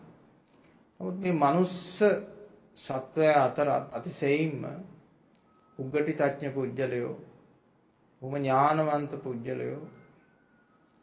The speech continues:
බොහොම දුර්ලභව සිටින්නේ පින්වතුනි. එවනම් ඔබ සන්තෝෂ වෙන්න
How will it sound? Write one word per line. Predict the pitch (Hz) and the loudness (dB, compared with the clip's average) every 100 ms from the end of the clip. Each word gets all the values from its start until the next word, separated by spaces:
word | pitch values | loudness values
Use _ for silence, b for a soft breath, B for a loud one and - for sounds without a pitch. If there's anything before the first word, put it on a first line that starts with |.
| _ _ _ | _ _ _
බොහොම | 127 120 143 | -12 -8 -8
දුර්ලභව | 156 131 131 139 135 139 | -2 -2 0 0 0 -2
සිටින්නේ | 127 123 120 117 | -4 -8 -6 -6
පින්වතුනි. | 110 107 104 110 98 101 - - _ _ _ _ _ _ _ _ _ _ _ | -8 -10 -12 -14 -16 -18 -20 -20 _ _ _ _ _ _ _ _ _ _ _
එවනම් | 127 127 135 131 | -10 -6 -6 -4
ඔබ | 123 | -6
සන්තෝෂ | 127 120 120 123 143 135 135 | -4 -4 -4 0 0 0 -2
වෙන්න | 123 117 117 | -4 -4 -6